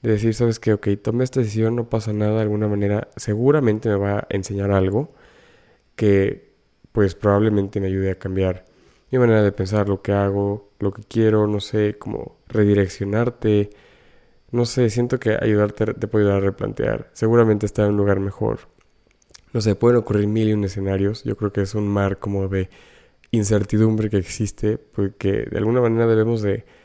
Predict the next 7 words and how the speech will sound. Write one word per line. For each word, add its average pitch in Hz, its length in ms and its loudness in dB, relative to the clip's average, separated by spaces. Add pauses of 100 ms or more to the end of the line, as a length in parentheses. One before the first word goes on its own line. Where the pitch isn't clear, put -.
(300)
aventarnos 107 720 0
a 98 60 -4
nadar, 95 440 -6
darnos 101 320 -4
un 101 100 -6
chapuzón 95 520 -8
literal, 95 480 -4